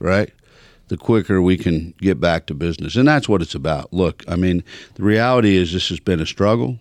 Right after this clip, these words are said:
Uh, it's been an educational experience for me, especially trying to learn all these things and the different, how to do all this gambling stuff. I never even wanted to do this. I, I,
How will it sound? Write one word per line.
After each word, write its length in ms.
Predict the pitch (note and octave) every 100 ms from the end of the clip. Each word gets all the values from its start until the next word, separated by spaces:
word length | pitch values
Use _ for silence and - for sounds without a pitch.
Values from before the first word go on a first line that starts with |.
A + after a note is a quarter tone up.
| _ - -
Uh, 400 | D#2+ D#2 C#2+ -
it's 200 | F2 -
been 200 | - F2
an 160 | E2 D#2+
educational 720 | F2+ E2+ - G#2 G#2+ A2 G2+ F#2+
experience 480 | - G#2 G#2+ A2 -
for 140 | D#2+
me, 220 | D#2+ F#2+
especially 500 | F#2 - F#2 F#2+ F#2 F2
trying 220 | F2 E2
to 60 | D2
learn 240 | F2 G2
all 160 | G2 F#2+
these 200 | F#2+ -
things 360 | F#2+ F#2+ F#2
and 80 | D#2
the 40 | C#2
different, 480 | E2 - D#2+ - - - - - _
how 120 | - F#2+
to 80 |
do 180 | E2+ F#2
all 160 | F#2 F#2
this 140 | E2+
gambling 440 | - F#2 G2 F2+ E2+
stuff. 220 | F#2+ -
I 80 | C#3
never 200 | F3+ C#3+
even 180 | F#2+ E2
wanted 220 | F2+ D#2+
to 80 | D2
do 260 | C#2 A#2
this. 400 | - - G#2+ - - _ - G2 -
I, 120 | G2
I, 100 | -